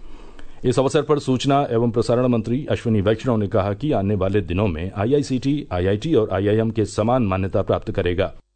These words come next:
इसी क्रम में वेब्स के तहत आज कम्युनिटी रेडियो सम्मेलन के उद्घाटन सत्र को संबोधित करते हुए सूचना और प्रसारण राज्य मंत्री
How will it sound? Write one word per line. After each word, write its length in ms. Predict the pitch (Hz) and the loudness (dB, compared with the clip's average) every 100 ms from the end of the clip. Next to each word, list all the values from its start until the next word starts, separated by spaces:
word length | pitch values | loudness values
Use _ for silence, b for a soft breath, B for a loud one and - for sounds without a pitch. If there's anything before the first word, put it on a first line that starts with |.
| - | -4
इसी 180 | - 156 | 0 0
क्रम 200 | 156 151 | 2 4
में 160 | 156 160 | 4 4
वेब्स 400 | 120 139 135 - | 4 2 0 -2
के 100 | 127 | 0
तहत 360 | 123 127 - | 0 -2 -2
आज 520 | 104 104 101 101 107 - - | 0 0 0 0 -2 -2 -4
कम्युनिटी 560 | 110 110 139 165 143 92 | 0 2 2 2 -2 -2
रेडियो 340 | 95 90 107 | -2 0 -2
सम्मेलन 420 | 104 104 95 98 | 0 0 2 0
के 120 | 95 101 | 2 0
उद्घाटन 460 | 95 92 98 104 | 0 -2 0 0
सत्र 240 | 101 98 95 | -2 -4 -2
को 140 | 101 | -2
संबोधित 460 | 101 92 92 95 - | -2 0 0 0 -2
करते 280 | 85 104 | -2 0
हुए 280 | 87 92 101 98 B B B | 0 0 0 -2 B B B
सूचना 440 | - 120 107 117 113 | 0 0 2 2 0
और 200 | - 107 | 0 -4
प्रसारण 460 | 101 95 113 113 92 | -2 0 0 0 2
राज्य 300 | 113 101 101 | 0 2 0
मंत्री 380 | 95 95 113 | 0 -2 -4